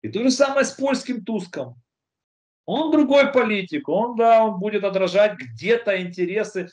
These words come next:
то есть где-то это совпадет больше с украинскими интересами на каком-то этапе. Но он будет действовать, исходя из польских интересов. Пойдет, э,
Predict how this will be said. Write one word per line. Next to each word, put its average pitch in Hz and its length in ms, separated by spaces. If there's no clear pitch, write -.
то 175 60
есть 143 120
где-то 233 400
это 208 200
совпадет 185 640
больше 196 300
с 175 100
украинскими 175 720
интересами 160 640
на 139 140
каком-то 156 560
этапе. - 380
Но 160 400
он 165 200
будет 160 220
действовать, 147 380
исходя 139 400
из 127 100
польских 110 460
интересов. 87 480
Пойдет, 160 600
э, 139 140